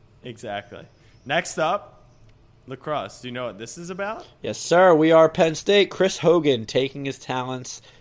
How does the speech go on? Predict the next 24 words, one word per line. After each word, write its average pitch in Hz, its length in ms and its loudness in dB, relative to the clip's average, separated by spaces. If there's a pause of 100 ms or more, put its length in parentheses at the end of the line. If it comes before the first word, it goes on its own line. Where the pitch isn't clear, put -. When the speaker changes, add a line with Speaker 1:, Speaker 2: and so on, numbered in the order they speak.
(220)
Speaker 2:
from 143 300 0
the 147 140 0
N 135 100 0
F 131 200 -2
L, 120 360 2
or 101 180 -8
I - 40 -6
don't 120 120 -6
know 113 80 -6
where 107 200 -4
he's 110 160 -6
been 98 180 -12
recently, 101 500 -10 (480)
to 151 240 -2
the 143 100 -2
P 135 220 -4
L 123 160 0
L 117 220 -2
with 113 160 -6
our 113 100 -6
boy 113 440 -6 (280)
Paul 117 320 -2
Rabel. 107 520 -6 (400)
Um, 98 520 -6